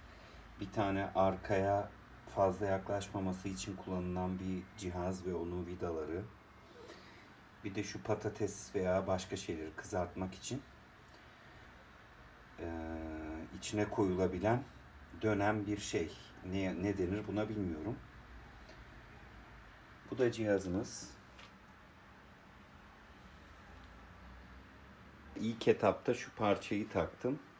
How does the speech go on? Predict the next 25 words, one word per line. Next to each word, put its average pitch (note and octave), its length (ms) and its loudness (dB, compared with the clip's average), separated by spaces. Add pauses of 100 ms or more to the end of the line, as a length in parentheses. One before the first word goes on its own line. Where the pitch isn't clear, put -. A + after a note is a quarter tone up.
(540)
Şu - 200 -2
parça A2+ 440 8
duvara A2 320 8
mesafeyi G#2 720 4
gösteriyor. F#2 580 0
Daha F2+ 200 6
fazla F#2 360 2
yaklaştırmamanız F2+ 1000 0
gerekiyor. F2 520 -2
Büyük G#2+ 240 -6
bir F2+ 60 -4
ihtimalle E2+ 500 -4
makineye F#2+ 640 -2 (180)
ısı G#2 360 2 (100)
arıza, F2+ 720 2 (1200)
yani F#2+ 220 6
fazla A2 380 10
ısı G#2 260 2
yapıp C#3 280 2
arıza A#2 380 8
yapacaktır E2+ 640 0
diye F2 200 2
düşünüyorum. F#2+ 520 0 (720)
Çok C#3 300 6
basit. B2 300 4